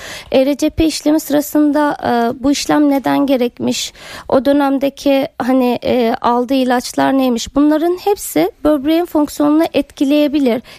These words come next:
Kendi primer hastalığı da böbreğin fonksiyonunu etkileyebilir. Dolayısıyla hani, e, sadece kontrasta bağlamak doğru olmaz diye düşünüyorum ben. Çünkü birçok bileşenli böbrek testi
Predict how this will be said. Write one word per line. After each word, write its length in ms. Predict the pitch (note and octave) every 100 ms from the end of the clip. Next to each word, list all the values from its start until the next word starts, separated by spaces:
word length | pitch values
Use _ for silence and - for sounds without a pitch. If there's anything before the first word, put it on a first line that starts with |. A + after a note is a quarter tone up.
| _
Kendi 340 | - C#4 C#4+
primer 440 | D#4+ - C#4+ D4+ D#4
hastalığı 600 | C#4+ C#4+ - D4 D4 C#4+
da 160 | C4
böbreğin 380 | A3+ G#3 G3+ G3
fonksiyonunu 680 | - G#3 A3+ - G#3+ G3 F#3+ -
etkileyebilir. 760 | A3 - G#3+ G3 G3+ A3 F#4 - - - -
Dolayısıyla 680 | C#4 C#4 D4+ - D#4 D4+ D#4
hani, 280 | D4+ D4 D4
e, 280 | - B3 A#3
sadece 640 | - - D4+ D#4+ D#4+ C#4
kontrasta 680 | D4 - C#4+ - D4 - A#3+
bağlamak 540 | C#4+ C#4 C4 C#4+ F4+ - - - -
doğru 320 | E4 C#4 B3+
olmaz 520 | F#4 D4+ D4 C#4+ A#3+ -
diye 200 | F#3+ F3
düşünüyorum 600 | G#3+ - G#3 G#3 G#3 G3+
ben. 200 | F#3+ A3+
Çünkü 260 | - C#4+ B3+
birçok 340 | D4+ D4 -
bileşenli 640 | A#3 A3 - A3+ G3+ G3
böbrek 380 | B3 B3 D4+ E4
testi 420 | F#4 E4+ - F#4